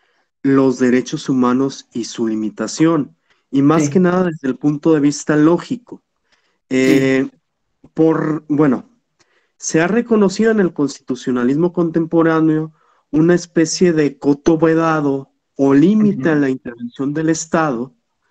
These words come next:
Speaker 1: para restri-, restringir o menoscabar, eh, derechos humanos.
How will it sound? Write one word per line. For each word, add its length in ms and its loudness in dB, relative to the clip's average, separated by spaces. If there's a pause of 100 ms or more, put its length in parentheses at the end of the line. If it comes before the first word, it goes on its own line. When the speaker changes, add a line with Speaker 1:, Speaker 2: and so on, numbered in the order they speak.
(420)
Speaker 1:
para 540 0
restri-, 720 -6
restringir 880 -2 (120)
o 120 0
menoscabar, 1040 -4 (520)
eh, 580 -8 (220)
derechos 480 -2
humanos. 640 0